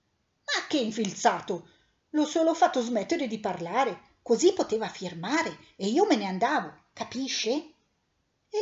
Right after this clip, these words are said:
lui ha firmato? Come? Quando?" "Ma che ne so cosa gli è venuto a quell'imbecille. Me lo sono ritrovato per terra, così, da un momento all'altro. Però la penna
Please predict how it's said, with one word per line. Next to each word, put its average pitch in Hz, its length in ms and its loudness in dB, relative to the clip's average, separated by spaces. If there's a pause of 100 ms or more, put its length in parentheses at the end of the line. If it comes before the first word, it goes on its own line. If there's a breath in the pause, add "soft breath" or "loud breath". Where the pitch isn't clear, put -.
(140)
lui 320 100 10
ha 214 60 4
firmato? 320 800 -2 (100)
Come? 170 540 4 (160)
Quando?" 190 800 6 (720)
"Ma 427 220 4
che 220 220 6
ne 202 160 0
so 214 260 8
cosa 226 240 8
gli 220 80 4
è 233 60 10
venuto 233 340 8
a 226 60 4
quell'imbecille. 220 1040 2 (380 soft breath)
Me 339 200 8
lo 302 140 8
sono 302 320 8
ritrovato 269 560 4
per 233 260 4
terra, 175 600 0
così, 381 280 4 (280)
da 233 100 0
un 240 80 2
momento 339 320 6
all'altro. 220 640 2 (1000)
Però 277 260 6
la 175 140 2
penna 180 420 -2